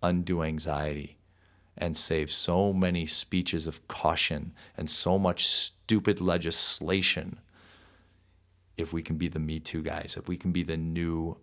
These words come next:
American males. Um, so join me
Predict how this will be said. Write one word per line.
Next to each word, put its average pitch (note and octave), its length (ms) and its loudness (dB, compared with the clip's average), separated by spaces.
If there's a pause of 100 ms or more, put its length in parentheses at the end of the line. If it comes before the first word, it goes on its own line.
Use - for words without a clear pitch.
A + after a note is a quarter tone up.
American D#2 760 -4 (140)
males. - 600 -6 (640)
Um, D2+ 520 0 (340)
so B2+ 300 6 (580)
join C3 280 8
me F2+ 240 2